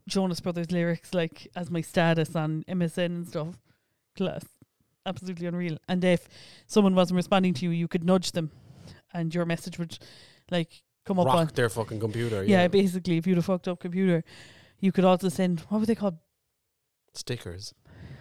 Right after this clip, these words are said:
Speaker 1: Was it stickers?
Speaker 2: Like
Speaker 1: Yeah.
Speaker 2: stickers that, like, a fucking someone would break out your computer screen and give you the
Speaker 1: <laughs>
Speaker 2: middle finger or
Speaker 1: Exactly,
Speaker 2: something, like.
Speaker 1: yeah, yeah, yeah. Class. Absolutely class.
Speaker 2: Um,
Speaker 1: Then I moved on to Twitter. So I'm on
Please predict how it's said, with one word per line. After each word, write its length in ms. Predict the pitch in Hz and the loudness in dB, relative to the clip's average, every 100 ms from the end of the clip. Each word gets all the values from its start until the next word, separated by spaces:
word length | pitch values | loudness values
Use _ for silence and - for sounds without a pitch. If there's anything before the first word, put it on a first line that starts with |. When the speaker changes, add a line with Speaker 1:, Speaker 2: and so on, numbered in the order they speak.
| - - | -14 -10
Speaker 1:
Was 160 | 185 | -10
it 100 | 202 - | -10 -8
stickers? 500 | 220 - 160 156 135 | -8 -6 -8 -8 -6
Speaker 2:
Like 120 | 165 | -4
Speaker 1:
Yeah. 100 | 160 | -2
Speaker 2:
stickers 260 | 135 113 | -2 -4
that, 140 | 104 90 | -6 -8
like, 120 | 98 | -10
a 60 | 98 | -12
fucking 240 | 104 107 | -14 -10
someone 180 | 110 104 | -6 -6
would 100 | 95 | -6
break 260 | 107 101 110 | -6 -6 -4
out 140 | 107 | -6
your 80 | 98 | -8
computer 360 | 107 - 101 | -12 -8 -6
screen 180 | - 262 | 6 6
and 60 | - | 6
give 80 | 254 | 2
you 60 | - | 0
the 60 | |
Speaker 1:
<laughs> 20 | 113 | 0
Speaker 2:
middle 160 | 214 | -2
finger 240 | 107 226 214 | -2 -2 0
or 20 | |
Speaker 1:
Exactly, 460 | 190 185 180 175 | 2 2 2 0
Speaker 2:
something, 0 | |
like. 60 | 160 | -2
Speaker 1:
yeah, 120 | 156 | -2
yeah, 280 | 151 151 151 | -4 -4 -6
yeah. 60 | 160 - | -8 -14
Class. 280 | - 147 - - - | -14 -14 -14 -20 -16
Absolutely 320 | 170 - 156 170 | -16 -14 -16 -12
class. 220 | 151 - _ _ | -14 -14 _ _
Speaker 2:
Um, 480 | 107 107 104 104 104 | -6 -4 -4 -4 -2
Speaker 1:
Then 180 | 202 190 | 0 2
I 100 | 190 | 2
moved 220 | 190 180 | 2 0
on 140 | 175 160 | -2 -2
to 80 | 180 | -2
Twitter. 400 | 190 170 156 156 | -2 -2 -4 -6
So 120 | 180 175 | 0 2
I'm 120 | 175 | 4
on 140 | 175 | 0